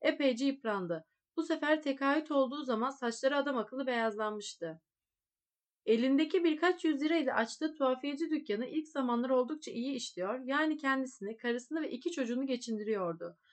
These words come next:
Mahalle arasında ufak bir meydana bakan ve adı tuhafiyeci dükkanı olmasına rağmen içinde kınadan gaz yağına, çorap ipliğinden defter ve kaleme kadar her şey bulunan bu basık yerin önü,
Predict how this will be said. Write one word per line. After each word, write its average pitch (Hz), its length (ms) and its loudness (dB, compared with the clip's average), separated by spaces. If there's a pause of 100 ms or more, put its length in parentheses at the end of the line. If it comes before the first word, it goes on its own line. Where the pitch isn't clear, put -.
(240)
Mahalle 254 420 2
arasında 294 360 0
ufak 330 300 0
bir 285 100 0
meydana 254 440 0
bakan 233 360 -2
ve 208 60 0 (140)
adı 233 280 0
tuhafiyeci 269 560 0
dükkanı 247 340 -2
olmasına 233 480 0
rağmen 226 340 -2
içinde 247 400 -8
kınadan 254 460 -2
gaz 277 260 0
yağına, 185 380 -2 (300)
çorap 294 340 0
ipliğinden 233 520 2
defter 285 400 0
ve 277 80 0
kaleme 262 340 -2
kadar 254 280 -2
her 311 200 2
şey 269 220 -2
bulunan 226 360 0
bu 285 120 0
basık 277 340 0
yerin 196 200 0
önü, 175 280 -6